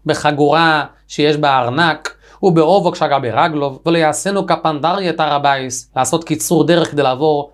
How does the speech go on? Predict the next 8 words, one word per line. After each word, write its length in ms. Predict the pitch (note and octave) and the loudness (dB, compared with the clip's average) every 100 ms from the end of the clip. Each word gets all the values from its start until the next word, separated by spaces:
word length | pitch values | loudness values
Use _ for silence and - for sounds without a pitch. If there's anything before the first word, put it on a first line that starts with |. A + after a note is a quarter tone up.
| - | -10
למקום 340 | C3+ B2+ D#3 C#3+ | -6 -2 -2 -2
אחר. 260 | D#3 D3 D3 _ _ _ - B2+ | -4 -6 -8 _ _ _ -10 -4
ורקיקה 760 | G#2 F#2 - C#3+ E3+ A3 D3 | -4 -4 -2 -2 2 2 2
אסורה 340 | A#2+ - B2+ E3 | -2 -2 -2 -2
מקל 300 | E3 C3+ B2+ | -2 -2 -4
וחומר. 360 | F3+ G#3+ A#2+ - _ _ - - | -2 -2 -2 -6 _ _ -16 -6
אומר 180 | A#2+ C#3+ | -2 0
רש"י, 440 | C#3 F3+ F3+ B2 | 0 -2 -4 -6